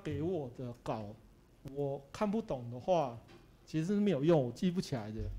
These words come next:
所以他利用我第一次给他的这个日文的稿，去抓说我，我的日文程度到，到哪个程-，到哪里，到哪里。对，当-，当然是，所以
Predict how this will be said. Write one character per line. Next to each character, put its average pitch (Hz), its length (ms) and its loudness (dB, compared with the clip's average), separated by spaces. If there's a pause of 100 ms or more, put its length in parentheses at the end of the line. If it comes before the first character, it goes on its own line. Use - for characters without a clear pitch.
(580)
所 196 160 -6
以 202 240 -4 (300)
他 202 220 0 (320)
利 208 180 4
用 202 180 8
我 131 120 2
第 190 280 0
一 196 60 -2
次 185 260 2
给 123 220 -2
他 151 240 0
的 147 160 2
这 160 140 -2
个 139 360 0
日 190 140 4
文 131 260 2
的 131 80 -4
稿， 110 340 -6 (540)
去 208 140 2
抓 196 360 6
说 190 220 4
我， 131 260 0 (100)
我 139 180 0
的 151 120 2
日 220 180 2
文 170 120 4
程 143 200 -4
度 175 120 0
到， 175 220 6 (240)
到 190 160 8
哪 143 140 0
个 120 100 -8
程-， - 160 6 (280)
到 190 180 6
哪 131 240 -4
里， 127 180 -4 (720)
到 175 140 4
哪 139 180 0
里。 127 160 -2 (720)
对， 139 240 2 (180)
当-， 208 280 6
当 208 140 8
然 202 120 6
是， 185 240 6 (260)
所 202 160 4
以 180 260 4